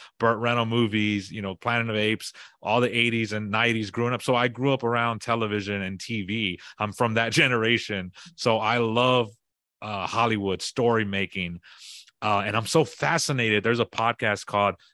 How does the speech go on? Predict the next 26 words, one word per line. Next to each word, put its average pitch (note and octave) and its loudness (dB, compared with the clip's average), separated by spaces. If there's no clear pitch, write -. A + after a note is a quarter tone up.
You A#2+ 2
Must B2+ 2
Remember A2+ 0
This, C#3 -2
and A2 0
then, A2 4
uh, G2 2
Badlands F#2+ 0
that G#2+ 0
talks A#2 0
about A2 0
old B2+ 6
Hollywood. G2 0
And G#2 -2
I'm A#2+ 2
fascinated A#2+ -2
by G2+ 0
old A#2 2
Hollywood, G#2 -2
the F#2+ -8
nineteen G#2 -6
twenties, G#2+ -4
thirties. G#2 -2
There's B2+ 4
some D#3 2
very C3+ 4